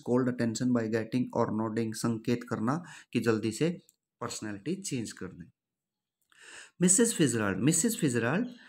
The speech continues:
you must change back now। अब देखो मिसेस फिजराल्ड जो है, मिसेस फिजराल्ड बोल रही है, इसका मतलब है वो अपनी पर्सनैलिटी को बोल रही है जो मिसेस पियर्सन में है। <clears throat> "मिसेस फिजराल्ड, we must change back now,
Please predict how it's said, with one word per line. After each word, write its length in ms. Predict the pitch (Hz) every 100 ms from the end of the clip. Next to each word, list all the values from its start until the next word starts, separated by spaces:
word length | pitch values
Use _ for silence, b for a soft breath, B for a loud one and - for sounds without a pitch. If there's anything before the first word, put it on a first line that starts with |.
| B B B
you 140 | 117 131 92
must 260 | 95 180 190
change 340 | - 180 175 156
back 260 | 147 147 147
now। 220 | 131 120
अब 120 | 120
देखो 220 | 131 139
मिसेस 440 | 170 156 - 196 185
फिजराल्ड 460 | 160 131 139 147 147
जो 140 | 151
है, 100 | 143
मिसेस 400 | 156 165 - 175
फिजराल्ड 380 | 160 127 131 131
बोल 260 | 131 139 123
रही 140 | 113
है, 60 | 113
इसका 260 | 123 -
मतलब 340 | 127 123 127 147
है 40 |
वो 160 | 175 170
अपनी 180 | 165 160
पर्सनैलिटी 640 | 160 147 147 143 156 180
को 140 | 170
बोल 200 | 127 131
रही 180 | 113 107
है 100 | 120
जो 120 | 127
मिसेस 320 | 131 127 147 143
पियर्सन 420 | 131 123 120 113
में 180 | 110 98
है। 160 | 92 - b b b b b b b b _ - -
<clears throat> 480 | 143 - 131 - - - - _ _ _ _ -
"मिसेस 320 | 127 123 156 151
फिजराल्ड, 480 | 113 107 127 202 240 - - 104
we 60 | 143 113 92
must 260 | 165 196
change 240 | - 165 151
back 180 | 147 135
now, 200 | 131 120